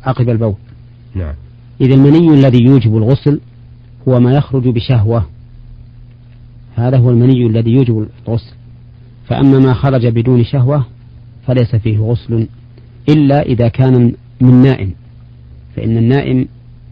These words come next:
Speaker 1: إذا استيقظ من نومه ووجد عليه أثر المني وجب عليه أن يغتسل، سواء ذكر احتلاما أم لم يذكر. أما اليقظان فلا يجب عليه الغسل بخروج المني إلا إذا كان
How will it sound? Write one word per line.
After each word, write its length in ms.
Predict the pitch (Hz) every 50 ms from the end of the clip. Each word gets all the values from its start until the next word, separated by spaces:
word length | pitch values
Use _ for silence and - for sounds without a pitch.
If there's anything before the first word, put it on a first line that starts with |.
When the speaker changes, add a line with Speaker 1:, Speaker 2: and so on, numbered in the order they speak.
| - - - - - -
Speaker 1:
إذا 100 | 120 113
استيقظ 420 | 101 - - 143 135 - - 113 110
من 200 | 110 110 110 110
نومه 340 | 127 127 117 117 127 131 - - - - - - - - - - - - -
ووجد 360 | - 113 120 120 113 117 110
عليه 460 | 113 110 113 113 120 110 107 - - 113
أثر 200 | - 123 120 113
المني 400 | 113 117 127 147 156 165 185 - - - - - - - - - - - - -
وجب 300 | - 135 120 123 113 117
عليه 360 | 113 110 117 120 120 110 110
أن 60 | 110
يغتسل، 440 | 113 117 110 104 - 127 - - 92 82 - - - - - - - - - -
سواء 360 | - - 127 131 131 120 113 117
ذكر 320 | 113 120 131 - - 120
احتلاما 680 | 117 - - - - 113 120 131 143 147 165 170 175 - - - - - -
أم 180 | 127 127 123
لم 160 | 120 117 120 117
يذكر. 380 | 110 104 - - - 107 101 - - - - - - - - - - - - - - - - - -
أما 180 | 127 131 127 117
اليقظان 500 | 113 113 - - 117 123 139 156 170 - - - - - - - - - - - - - -
فلا 180 | - - 120 120 120
يجب 200 | 117 117 113 110
عليه 280 | 113 113 117 113 107 104
الغسل 400 | 110 110 123 120 - - 120 110
بخروج 420 | 104 113 101 - 123 127 123 120
المني 440 | 123 120 123 139 156 156 147 147 156
إلا 340 | - - 143 135 139 139 135
إذا 280 | - - 117 113 113
كان 400 | 120 - 127 131 135 131 127 131